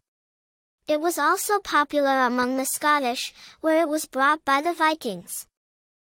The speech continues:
The name has been used consistently throughout history and across cultures, signifying its enduring appeal. Famous people named Magnus.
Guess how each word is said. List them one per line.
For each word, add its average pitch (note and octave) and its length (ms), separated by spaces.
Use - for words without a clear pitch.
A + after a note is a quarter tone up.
The D4+ 120
name D#4+ 340
has G#4 240
been D#4 240
used C4+ 360
consistently C#4+ 840
throughout B3 440
history D#4 560
and B3 160
across C#4+ 420
cultures, C4+ 680
signifying E4+ 800
its D4 200
enduring C#4 520
appeal. D4 500
Famous E4+ 500
people D4 380
named D4 360
Magnus. D4 800